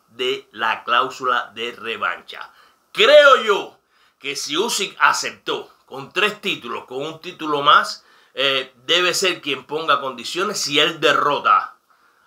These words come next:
a Fury para una posible revancha. No poner, no estar poniendo todavía, después de perder títulos, el título indiscutido,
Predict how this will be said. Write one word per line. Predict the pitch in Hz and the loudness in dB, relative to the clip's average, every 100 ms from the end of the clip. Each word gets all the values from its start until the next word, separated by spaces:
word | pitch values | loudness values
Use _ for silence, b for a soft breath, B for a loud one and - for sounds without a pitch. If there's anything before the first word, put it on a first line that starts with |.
| - | 4
a | 123 - | 4 4
Fury | 135 139 143 196 - _ _ - | -4 -6 -6 -10 -16 _ _ 0
para | 120 117 | 2 2
una | 120 135 120 | 2 0 0
posible | 104 - 120 107 98 92 _ _ | -4 -12 -12 -12 -16 -18 _ _
revancha. | 98 92 85 82 85 - b b - | -10 -8 -8 -10 -18 -20 b b -2
No | 143 170 | 0 2
poner, | 160 160 165 143 - 120 | 0 2 2 0 -6 -4
no | 143 | -2
estar | 147 156 151 | 0 2 2
poniendo | 127 127 143 123 123 | 2 -6 -8 -8 -10
todavía, | 101 92 127 170 120 | -8 -4 0 2 0
después | - 139 151 | -2 -4 -2
de | 156 | -2
perder | 143 120 147 - - | -4 -4 -6 -6 -10
títulos, | 175 156 139 127 127 | -12 -8 -6 -6 -8
el | 127 120 120 117 113 120 104 | -18 -16 -10 -8 -6 -8 -8
título | - 147 147 139 | -10 -2 0 0
indiscutido, | 127 131 131 131 175 170 147 123 | -4 -10 -12 -8 -6 -2 0 -2